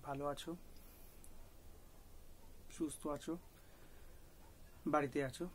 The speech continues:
আজ আমাদের <clears throat> আলোচনার বিষয় হচ্ছে নির্বাচন কমিশন কাকে বলে,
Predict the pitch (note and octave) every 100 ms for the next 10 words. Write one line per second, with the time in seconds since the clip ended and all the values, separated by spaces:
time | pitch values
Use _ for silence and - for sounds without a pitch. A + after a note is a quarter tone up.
0 | - - - - - - - - - -
1 | - - - - - - - - F3 E3
2 | D3+ D3+ D3+ D3+ C#3 - - - E3+ F3+
3 | A#2 - - - - - - - - -
4 | - - - D3+ D3+ E3 E3+ D#3+ E3 F3+
5 | F#3 - E3+ F3+ - - - - - -
6 | - - D3 D3+ C#3 D3+ C#3+ D3 D3+ E3
7 | G3+ A3 - - - - - - - -
8 | - B2+ - C#3 C3+ C3